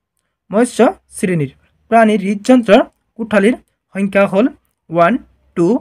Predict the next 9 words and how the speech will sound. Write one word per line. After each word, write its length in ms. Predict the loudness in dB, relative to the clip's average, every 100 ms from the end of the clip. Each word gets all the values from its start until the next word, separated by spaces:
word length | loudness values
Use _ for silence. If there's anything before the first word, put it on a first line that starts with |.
| -8 _ _
থ্ৰী, 120 | -4 -4 -4 _ _
ফ'ৰ। 140 | -8 -8 -8 _ _ _ _ _ _
এতিয়া 180 | -2 0 0
কুৱেশ্যনটো 320 | 0 0 0
কি 60 | 0
কৈছে? 180 | 0 0 -4 _ _ -4
মৎস্য 240 | -2 2 2 2
শ্ৰেণীৰ 320 | 0 2 0 0
প্ৰাণীৰ 280 | 2 2 0